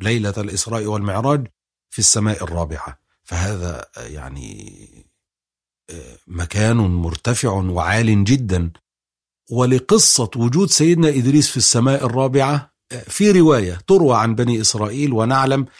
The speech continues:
أننا حينما نتحدث عن بني إسرائيل، آه، فإننا لا نصدق ولا نكذب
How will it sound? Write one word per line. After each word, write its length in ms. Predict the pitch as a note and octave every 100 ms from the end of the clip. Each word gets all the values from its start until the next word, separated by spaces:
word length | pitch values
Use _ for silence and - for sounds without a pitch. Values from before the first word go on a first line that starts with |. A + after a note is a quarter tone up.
| - - - D#3
أننا 360 | F3 E3+ D#3+
حينما 540 | C#3 F#3 F#3+ E3+ D3 C#3
نتحدث 680 | B2+ B2+ - E3 A#2 A2
عن 240 | A2+ A#2 A#2+
بني 280 | C#3+ C#3+ B2+
إسرائيل، 640 | - A#2+ A#2 C#3 C#3+ C3 _ _ _ _ _ _ _ _ _ -
آه، 260 | C3 B2 B2+
فإننا 640 | - D#3 G#3 G3+ G#3 G3
لا 120 | G3 G3+
نصدق 500 | F3+ G3+ G#3+ G3+ F#3+
ولا 200 | G3 F3+
نكذب 460 | F3 F#3 C3+ G2